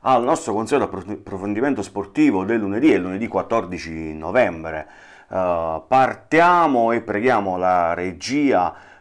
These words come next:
eh, di, eh, farci vedere le schermate e tutto quello che è successo nei campionati di Serie D, Eccellenza e Promozione Molisana. Diciamo che il campionato di Eccellenza è stato riaperto grazie alla vittoria dell'Aurora Alto Casertano sul Campobasso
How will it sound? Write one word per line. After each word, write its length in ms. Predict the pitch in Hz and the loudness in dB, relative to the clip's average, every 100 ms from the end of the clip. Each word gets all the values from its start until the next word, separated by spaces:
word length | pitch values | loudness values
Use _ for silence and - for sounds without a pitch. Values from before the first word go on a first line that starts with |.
| - | -8
eh, 460 | 90 87 87 85 | -4 -2 -2 -4
di, 280 | 90 139 101 | 2 2 2
eh, 340 | 85 92 90 85 | -2 -6 -4 -4
farci 340 | 98 120 - | -2 -2 -2
vedere 380 | 98 104 123 85 | -2 2 2 2
le 160 | 90 104 | -4 -4
schermate 680 | - 95 95 143 139 95 | -6 -8 -2 2 2 0
e 60 | 82 | -6
tutto 240 | 117 - | -8 -6
quello 200 | 95 98 | -4 -2
che 60 | 90 | -4
è 20 | |
successo 480 | 87 87 120 120 101 | -8 -8 -4 -4 -4
nei 100 | 87 | -8
campionati 440 | 85 82 98 98 | -8 -6 -6 -4
di 40 | 87 | -6
Serie 320 | 90 87 85 | -6 -8 -10
D, 200 | 87 92 | -8 -8
Eccellenza 580 | 78 - 87 101 95 92 | -8 -10 -8 -6 -6 -8
e 40 | |
Promozione 520 | - 92 92 - 92 82 | -12 -10 -10 -8 -10 -6
Molisana. 440 | 110 151 98 85 | 0 2 2 -2
Diciamo 520 | 117 131 95 95 85 | -6 -2 0 0 -4
che 240 | 80 110 - - - - - | -4 -6 -6 -20 -20 -20 -4
il 180 | 147 156 | -2 0
campionato 500 | 143 131 127 123 107 | 2 2 2 2 2
di 60 | |
Eccellenza 460 | 104 101 151 180 101 | 0 0 0 2 0
è 40 | |
stato 240 | 95 101 98 | -4 -4 -2
riaperto 400 | 107 120 113 92 | 0 0 0 -2
grazie 320 | 110 107 - | -2 -2 -4
alla 200 | 82 107 | -2 -2
vittoria 500 | 101 95 117 87 78 | -2 -2 0 0 -2
dell'Aurora 480 | 85 85 90 107 98 | -6 -4 -2 0 0
Alto 180 | 92 87 | -2 -6
Casertano 560 | 87 90 - 101 90 | -8 -8 0 0 0
sul 140 | 85 90 | -8 -10
Campobasso 680 | 87 87 92 104 - 82 | -10 -8 -2 -2 -4 -14